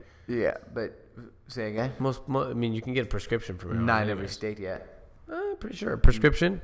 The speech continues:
Speaker 1: Not, not, not in every state yet. So it would make a dis-, this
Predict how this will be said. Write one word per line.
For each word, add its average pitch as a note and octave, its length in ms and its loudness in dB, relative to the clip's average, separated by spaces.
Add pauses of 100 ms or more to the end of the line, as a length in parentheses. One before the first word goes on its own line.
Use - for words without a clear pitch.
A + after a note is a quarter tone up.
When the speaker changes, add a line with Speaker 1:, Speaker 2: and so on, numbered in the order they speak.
Speaker 1:
Not, A#2+ 340 -2
not, A#2 280 -2
not C3+ 280 2
in A#2 100 -4
every G#2+ 220 -2
state G2+ 400 -8
yet. F#2+ 600 -14 (840)
So A#2+ 240 0
it F#2+ 120 2
would B2+ 100 0
make A#2 180 -2
a A#2 40 -4
dis-, A2 300 -6 (260)
this - 460 -10